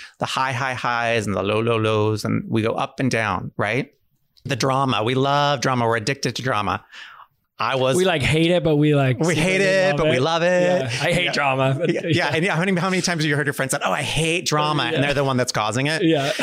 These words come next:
Speaker 1: You know? <laughs>
Speaker 2: Sure you do.
Speaker 1: Sure.
Speaker 2: <laughs>
Speaker 1: And what happens is with a, with a daily practice, you create this steadiness
Speaker 2: Yeah.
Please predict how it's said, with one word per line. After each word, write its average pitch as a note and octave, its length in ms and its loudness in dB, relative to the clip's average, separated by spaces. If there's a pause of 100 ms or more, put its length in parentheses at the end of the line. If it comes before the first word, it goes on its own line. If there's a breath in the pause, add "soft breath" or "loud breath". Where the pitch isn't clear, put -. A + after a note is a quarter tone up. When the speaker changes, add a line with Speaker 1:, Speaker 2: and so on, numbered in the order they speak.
(120)
Speaker 1:
You D#3 80 0
know? D#3 180 0
<laughs> - 960 -2
Speaker 2:
Sure C#3+ 260 0
you B2 120 2
do. A#2 200 -2 (160)
Speaker 1:
Sure. G#2+ 540 0 (180)
Speaker 2:
<laughs> C3 320 -2
Speaker 1:
And F3+ 160 -2
what D#3+ 380 -2
happens F#3+ 420 0
is C3+ 220 0
with - 240 -2
a, D3 100 2
with E3 160 -2
a D3+ 80 0
daily C#3+ 340 0
practice, B2 520 -2
you A#2+ 80 0
create C#3 380 -2
this A#2 320 0
steadiness - 960 -2
Speaker 2:
Yeah. B2 300 -4